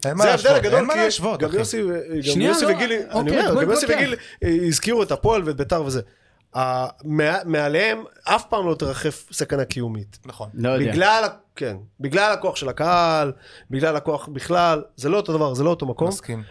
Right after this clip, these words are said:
Speaker 2: אני, אני
Speaker 3: אמרו את זה על הפועל ירושלים.
Speaker 2: אני,
Speaker 1: אה, אתה
Speaker 2: בסדר,
Speaker 1: יכול
Speaker 2: אבל,
Speaker 1: להשוות
Speaker 2: אבל
Speaker 1: ב-,
Speaker 2: גם הפועל
Speaker 1: אתה יכול
Speaker 2: ירושלים,
Speaker 1: להשוות בעוצמות
Speaker 2: אבל
Speaker 1: את
Speaker 2: גם
Speaker 1: הפועל
Speaker 2: הפועל
Speaker 1: ירושלים
Speaker 2: ירושלים
Speaker 1: לב-,
Speaker 2: הם לא בית"ר ירושלים.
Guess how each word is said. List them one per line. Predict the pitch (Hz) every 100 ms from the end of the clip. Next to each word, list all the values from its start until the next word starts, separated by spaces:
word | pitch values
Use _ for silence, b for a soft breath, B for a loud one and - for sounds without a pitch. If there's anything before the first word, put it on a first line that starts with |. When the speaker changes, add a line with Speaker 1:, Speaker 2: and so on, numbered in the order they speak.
| -
Speaker 2:
אני, | 143 202 226 202 180 - 143
אני | 156 180
Speaker 3:
אמרו | 156
את | 165
זה | 160
על | 143
הפועל | - 165
ירושלים. | 147 135 151 135
Speaker 2:
אני, | 170 208 196 123
Speaker 1:
אה, | 131 - - _
אתה | 120 135
Speaker 2:
בסדר, | 190
Speaker 1:
יכול | 156
Speaker 2:
אבל, | 143 165
Speaker 1:
להשוות | 285
Speaker 2:
אבל | - 220
Speaker 1:
ב-, |
Speaker 2:
גם | 269
הפועל | 277 285
Speaker 1:
אתה | -
יכול | 277
Speaker 2:
ירושלים, | 302 208
Speaker 1:
להשוות | 190 214
בעוצמות | 233 160 160 175
Speaker 2:
אבל | 185
Speaker 1:
את |
Speaker 2:
גם | 185
Speaker 1:
הפועל | 277 262
Speaker 2:
הפועל | 269
Speaker 1:
ירושלים | 277 226
Speaker 2:
ירושלים | 262 254
Speaker 1:
לב-, |
Speaker 2:
הם | 240
לא | 277
בית"ר | 240
ירושלים. | 330 302 190 135